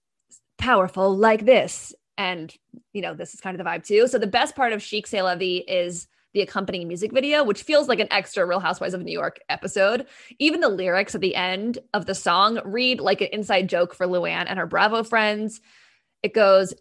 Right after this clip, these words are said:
"Jill, bring your jewelry. Cindy, bring those crystals. Ramona, bring that Pinot. Sonia, her men. Kelly, the jelly beans. Alex and Simon, and I'll bring the diamonds. Chic, c'est la vie.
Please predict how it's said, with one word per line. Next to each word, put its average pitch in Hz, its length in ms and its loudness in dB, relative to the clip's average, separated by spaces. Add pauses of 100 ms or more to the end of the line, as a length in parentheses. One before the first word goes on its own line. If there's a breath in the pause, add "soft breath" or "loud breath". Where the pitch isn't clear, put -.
"Jill, 240 340 6
bring 233 240 2
your 220 100 2
jewelry. 196 640 0
Cindy, 254 400 2
bring 226 240 0
those 208 160 2
crystals. 185 640 0
Ramona, 220 500 2
bring 214 320 -2
that 208 200 0
Pinot. 190 580 2
Sonia, 262 560 2
her 214 160 0
men. 185 560 -2
Kelly, 277 480 0
the 175 160 -4
jelly 202 460 2
beans. 214 440 -2
Alex 240 380 2
and 226 140 -8
Simon, 196 480 -2
and 175 160 -8
I'll 196 180 -2
bring 202 220 -6
the 190 80 -4
diamonds. 180 760 -6
Chic, 214 360 -10
c'est 196 260 -8
la 196 180 -4
vie. 175 360 -6